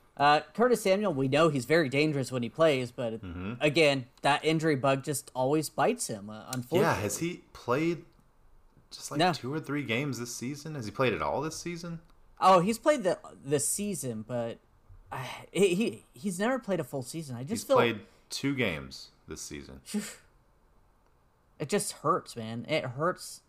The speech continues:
Speaker 1: He's such a talented receiver.
Speaker 2: Yeah.
Speaker 1: Ah.
Speaker 2: Curtis Samuel, uh, I'm just gonna read it. He's got five seasons. Four games a season, eight games in a season, fifteen games in a season, uh, five games.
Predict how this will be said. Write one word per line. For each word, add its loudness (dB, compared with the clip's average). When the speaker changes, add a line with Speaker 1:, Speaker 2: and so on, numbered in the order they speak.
Speaker 1:
He's -4
such 2
a -2
talented -4
receiver. -8
Speaker 2:
Yeah. -2
Speaker 1:
Ah. -16
Speaker 2:
Curtis 0
Samuel, 0
uh, 0
I'm -4
just -4
gonna -2
read 0
it. -4
He's -4
got -2
five 4
seasons. -4
Four 0
games -2
a -6
season, -4
eight 2
games 0
in -2
a -4
season, -6
fifteen 0
games 2
in 0
a -2
season, -4
uh, -2
five 4
games. -4